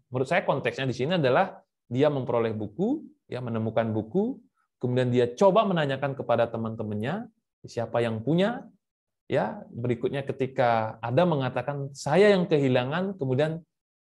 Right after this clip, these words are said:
si Budi ini langsung memberikan kepada yang memiliki. Menurut saya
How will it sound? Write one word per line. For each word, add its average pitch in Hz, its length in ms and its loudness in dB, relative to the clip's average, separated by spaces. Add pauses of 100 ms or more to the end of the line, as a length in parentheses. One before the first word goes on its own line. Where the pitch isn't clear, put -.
(300)
si 123 240 -4
Budi 151 320 6
ini 180 160 4
langsung 151 320 -4
memberikan 131 480 0
kepada 110 320 -4
yang 104 240 -2
memiliki. 104 480 -6 (320)
Menurut 156 400 2
saya 131 480 -4